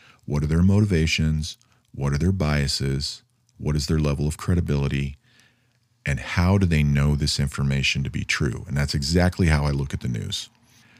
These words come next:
So when we say, "How do you know this to be true?" one of the examples we get from a source is when and where they got this information. So if we're looking for Bob the terrorist, like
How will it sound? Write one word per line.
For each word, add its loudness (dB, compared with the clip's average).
So 2
when 6
we 6
say, 4
"How 6
do 4
you 6
know 6
this 2
to -6
be 2
true?" 2
one 2
of 4
the 4
examples 2
we 0
get 0
from -4
a -4
source -4
is -4
when 2
and 4
where 2
they 2
got -2
this -6
information. -2
So 0
if -2
we're 4
looking 4
for 2
Bob 2
the 4
terrorist, 2
like -2